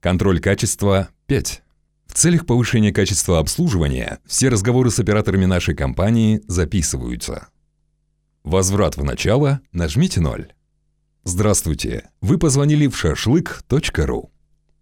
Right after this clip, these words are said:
В целях повышения качества обслуживания все разговоры с операторами нашей компании записываются. Служба доставки работает с десяти ноль ноль до двадцати четырех ноль ноль ежедневно.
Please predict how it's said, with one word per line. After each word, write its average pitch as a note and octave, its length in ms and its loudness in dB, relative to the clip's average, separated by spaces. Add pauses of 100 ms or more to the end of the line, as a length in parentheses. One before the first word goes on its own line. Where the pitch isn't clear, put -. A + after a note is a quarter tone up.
(100)
В - 80 -20
целях A2 360 0
повышения F#2+ 480 2
качества F2 480 0
обслуживания C#2+ 880 0
все - 180 0
разговоры A#2+ 380 2
с - 80 -2
операторами G2+ 420 0
нашей F#2 280 0
компании G2 720 0
записываются. D#2+ 1000 -4 (800)
Служба A#2 460 2
доставки F#2+ 460 0
работает C3 600 2
с F2 160 -2
десяти G2 380 0
ноль C#2 220 0
ноль A2+ 380 0
до G2+ 220 0
двадцати G2 480 -2
четырех C#2+ 400 -4
ноль C#2 180 -2
ноль G2 360 0
ежедневно. E2+ 800 -2